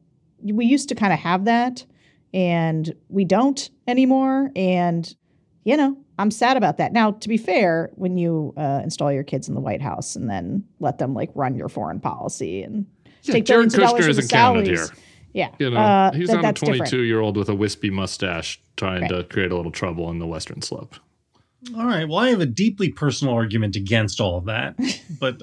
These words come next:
Speaker 3: I will save that for
Speaker 1: No,
Speaker 3: another
Speaker 1: I wanna
Speaker 3: time.
Speaker 1: hear it.
Speaker 3: I will. You know, I, uh, so I went to Quaker school,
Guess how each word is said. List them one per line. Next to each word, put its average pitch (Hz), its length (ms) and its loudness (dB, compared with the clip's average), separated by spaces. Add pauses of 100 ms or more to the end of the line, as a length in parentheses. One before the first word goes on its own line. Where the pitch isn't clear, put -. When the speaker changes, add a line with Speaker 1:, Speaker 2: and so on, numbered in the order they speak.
(120)
Speaker 3:
I 320 120 6
will - 160 2
save 180 420 0
that 143 280 2
for - 100 -12
Speaker 1:
No, - 80 2
Speaker 3:
another 370 200 6
Speaker 1:
I 339 80 6
wanna 320 220 2
Speaker 3:
time. 262 80 0
Speaker 1:
hear 339 300 0
it. 156 240 0 (440)
Speaker 3:
I 92 160 -16
will. 71 220 -18 (720)
You 220 100 -4
know, 247 220 0
I, 254 260 -2
uh, 185 320 0
so 220 200 -6
I 269 60 4
went 269 120 2
to 151 60 -4
Quaker 147 320 4
school, 143 400 -6